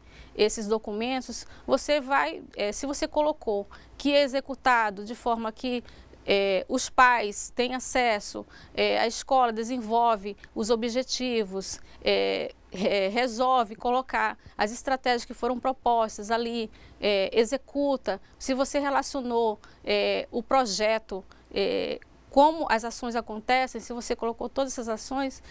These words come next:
então você colocou de forma correta. Ok? Se for negativa, se a escola não possui, o que que tá emperrando, o que que tá impedindo que a sua escola,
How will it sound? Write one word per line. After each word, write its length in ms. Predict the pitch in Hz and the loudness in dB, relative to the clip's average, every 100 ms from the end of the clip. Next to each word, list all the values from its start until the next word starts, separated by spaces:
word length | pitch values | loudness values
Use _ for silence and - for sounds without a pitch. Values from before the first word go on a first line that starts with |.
| - 254 | -8 -4
então 340 | 254 240 254 | -2 -2 -2
você 300 | 269 294 277 | -4 -2 -2
colocou 320 | 269 254 269 | -2 -2 -2
de 100 | 254 | -2
forma 240 | 269 262 277 | -2 -2 0
correta. 540 | 320 285 202 170 - - - - - - | 0 0 -2 -4 -10 -20 -20 -20 -14 -8
Ok? 320 | - 254 262 | -2 2 2
Se 520 | - - 349 370 - | 0 -2 0 0 -2
for 300 | - - 254 | -4 0 2
negativa, 760 | 240 220 202 - 302 320 233 208 | 2 -2 -2 -4 -2 -2 -2 -4
se 140 | - | -4
a 20 | |
escola 280 | 262 - 247 | -4 0 0
não 120 | 269 | 0
possui, 380 | 285 254 - 294 - - | -4 -4 -4 -6 -6 -12
o 80 | 254 | -4
que 100 | 359 | -2
que 80 | 359 | 0
tá 160 | - 339 | 0 0
emperrando, 600 | 311 302 262 247 240 220 | 0 -2 -2 -4 -4 -4
o 20 | |
que 80 | 269 | -4
que 80 | - | 0
tá 80 | |
impedindo 580 | 320 302 311 220 233 302 | 0 2 -2 0 0 0
que 80 | 269 | 0
a 40 | |
sua 160 | 277 277 | -2 -2
escola, 520 | 262 - 247 262 240 | -4 -2 0 0 -2